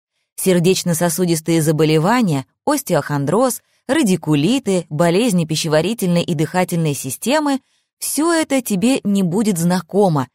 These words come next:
если ты достаточно активна.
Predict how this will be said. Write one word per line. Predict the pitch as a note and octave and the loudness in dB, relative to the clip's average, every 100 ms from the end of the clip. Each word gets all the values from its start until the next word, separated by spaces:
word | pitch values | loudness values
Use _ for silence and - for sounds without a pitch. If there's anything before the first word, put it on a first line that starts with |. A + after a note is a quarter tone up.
| _ - | _ -6
если | D3+ D#3+ C#3 C#3 | 0 0 0 -6
ты | C3+ D#3+ C#4+ - | -2 -2 -2 -4
достаточно | E3+ E3+ D#3+ - D3 D3+ D#3 E3 D#3+ | 0 0 0 -4 -4 -4 -4 -2 -2
активна. | D#3+ D#3 - D3+ F#3 B2+ | -4 -8 -6 -4 -2 -6